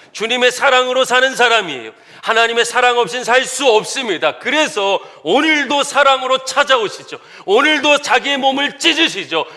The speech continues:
오늘도 물과 피를 다 흘려서 저와 여러분을 건져내주시는 사랑의 사람, 사랑의 진원지, 사랑의 능력, 그것이 우리 주 하나님이신 줄로 믿습니다.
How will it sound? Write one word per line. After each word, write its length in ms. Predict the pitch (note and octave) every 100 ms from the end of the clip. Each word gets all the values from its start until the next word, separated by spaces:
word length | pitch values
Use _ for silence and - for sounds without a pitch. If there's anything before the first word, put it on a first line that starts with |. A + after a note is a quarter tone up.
| -
오늘도 480 | F3+ B3 E4+ D#4 D4+
물과 320 | C4+ C#4+ C#4
피를 340 | C4+ C4+ C#4 -
다 260 | - C#4
흘려서 800 | C#4+ E4+ D#4+ C4+ E3 E3+ F#3 - - - -
저와 440 | A#3 C4 D4+ C#4+
여러분을 460 | C4+ C4+ C4+ C4+ -
건져내주시는 1080 | A3 C#4 D4+ D#4+ D4 D4 C4+ B3+ A#3+ A#3+ A#3 - - -
사랑의 580 | - - D#4+ E4 D#4+
사람, 400 | C#4+ A3 G3 F#3 - -
사랑의 540 | - - D#4 E4+ E4 F4
진원지, 800 | B3+ A#3+ G#3+ E3+ G3 G3 - -
사랑의 540 | - D4+ F4 F4+ F4
능력, 760 | A#3+ E3+ C#3+ C#3 A#2 - _ _ _ _ _ _
그것이 680 | _ A2+ G#2 - F#3+ G#3+ - _ _
우리 220 | A#2+ B2
주 400 | G#2+ C#3+ D#3 E3+ _ _
하나님이신 720 | - C#3+ C3+ A#2+ A#2+ - A#2
줄로 340 | G#2+ G#2+ G#2+ G2
믿습니다. 640 | G#2+ - B2 G2 - -